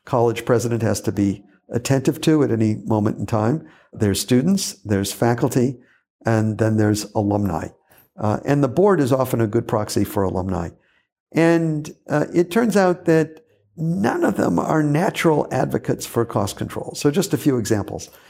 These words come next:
If you take a look at students and faculty, their interests are often pretty closely aligned. Um, you know, students like to take small classes, faculty like to teach small classes. Students generally, uh, like to engage in,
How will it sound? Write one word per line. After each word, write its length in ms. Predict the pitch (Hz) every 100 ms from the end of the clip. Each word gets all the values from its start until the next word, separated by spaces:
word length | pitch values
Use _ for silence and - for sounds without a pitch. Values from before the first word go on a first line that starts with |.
| - _ -
If 200 | 147 156
you 140 | 151
take 240 | 151 208
a 60 | 214
look 160 | 190 175
at 100 | 127
students 380 | - 196 175
and 120 | 151 139
faculty, 520 | 156 156 147 151 139
their 240 | 151 156
interests 560 | - 214 214 190 - -
are 260 | 143 -
often 640 | - 165 165 160 151 147 143 - _ _
pretty 200 | - 247
closely 600 | - - 180 180 143 135
aligned. 800 | - 117 110 113 127 98 90 98 - _ _ _ -
Um, 460 | 120 123 123 127 - -
you 60 |
know, 120 | 123 120
students 480 | - 170 190 -
like 200 | 147 147 151
to 100 | 131
take 320 | - 139 -
small 320 | - 139 139
classes, 520 | - 131 123 131 120
faculty 560 | - - 117 120 117 113
like 340 | 104 104 -
to 120 | - - _
teach 340 | - 107 - -
small 280 | 98 -
classes. 640 | - - - - - - - - - _
Students 560 | - - 208 202 190 -
generally, 960 | 127 113 151 175 165 156 151 151 151 - _ -
uh, 80 | -
like 340 | - 135 135
to 200 | - 139
engage 540 | 131 123 120 127 123 127
in, 400 | 120 120 117